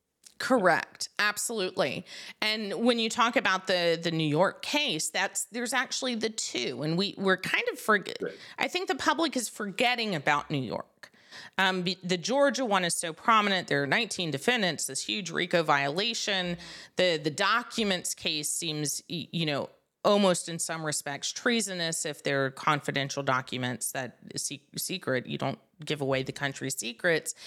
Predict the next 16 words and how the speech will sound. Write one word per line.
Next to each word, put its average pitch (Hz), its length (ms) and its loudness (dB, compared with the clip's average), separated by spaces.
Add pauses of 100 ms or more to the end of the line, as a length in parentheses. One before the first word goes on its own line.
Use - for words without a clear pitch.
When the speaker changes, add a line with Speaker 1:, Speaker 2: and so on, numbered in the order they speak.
(340)
Speaker 1:
But 285 140 4
then 392 160 -2
there 403 160 4
are 392 60 4
these 381 200 0
couple 269 360 -2
that 247 140 2
are 233 120 0
kind 240 340 2
of, 214 260 0 (720)
eh, - 100 -6 (380)
<sighs> - 60 -4 (960)
they're 254 240 2
the, 233 380 2 (440)
and 220 140 0
I'm 190 280 4